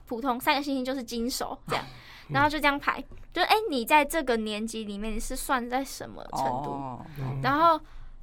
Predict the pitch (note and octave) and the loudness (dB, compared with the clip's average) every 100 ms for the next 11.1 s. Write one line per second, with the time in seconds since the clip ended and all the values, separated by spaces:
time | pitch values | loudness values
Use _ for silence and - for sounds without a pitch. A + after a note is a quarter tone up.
0 | - - - - F4 F4 D#4 C4 - A#3+ | -18 -20 -16 0 6 8 8 6 4 2
1 | G#3+ - B3+ B3 - D4+ C4 D4 C4+ A3 | 2 2 2 2 2 8 10 8 0 -4
2 | A#3 A3 A#3 A3+ C#4+ A#3 A#3+ A#3 G#3 - | -4 -4 -2 0 2 4 2 2 -2 -2
3 | C4 G3+ F#3 F#3+ F3+ G#3+ A3 E3+ F3+ D3+ | 0 0 -2 -4 -6 -6 -8 -8 -8 -2
4 | A#3+ C4 E4 E4+ F4 F4 E4+ G#3+ G#3+ D4 | 2 6 6 6 8 8 8 2 0 0
5 | B3+ - - - - - - - - - | -2 -4 -16 -20 -20 -20 -20 -20 -10 10
6 | D4 B3+ G#3 A#3 - - D#4 - E4+ E4+ | 12 12 6 0 0 4 8 12 12 12
7 | A3+ B3+ B3+ C4+ C4+ B3+ D#4 A#3 - B3 | 8 8 4 8 8 10 8 10 6 0
8 | - - - - - F4+ D4+ B3 B3 A#3+ | -4 -6 -8 8 12 12 12 8 8 4
9 | - - - E4+ C#4+ C4+ C#4+ B3 A3 G#3 | -4 -18 4 8 8 8 4 4 2 -2
10 | C4 - - E4 C4 C4 C4+ B3 B3 - | -2 2 12 12 12 4 4 8 8 8